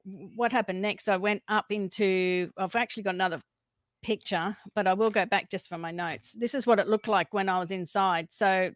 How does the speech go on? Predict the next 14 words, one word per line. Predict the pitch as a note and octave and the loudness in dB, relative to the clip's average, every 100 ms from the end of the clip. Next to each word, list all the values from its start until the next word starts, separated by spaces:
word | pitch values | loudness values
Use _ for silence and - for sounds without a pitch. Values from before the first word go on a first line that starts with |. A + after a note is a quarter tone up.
| _ _ - | _ _ -4
there | A3 | -2
were | G3 F#3 _ - | 0 -4 _ 2
four | A#3 A3+ A3+ A3+ _ _ _ _ _ - | 6 6 4 2 _ _ _ _ _ -8
tall | - G#3 G3 | 0 2 2
beings. | F#3+ G#3 G3 F#3+ G3+ - | 0 0 0 0 -4 -2
That, | G3+ - | -2 -2
that's | A3 C#3 - G#3 | -12 -12 -12 -6
useless. | G#3 B3 - F#3 D#3 | 0 0 2 -2 -4
The | - D#3+ _ - | -4 -4 _ -8
p-, | - - | -6 -4
picture | A#3+ A3+ | -2 0
I | F#3 | 0
drew | F3 F#3+ F3+ | 0 -4 -4
was, | E3 | -8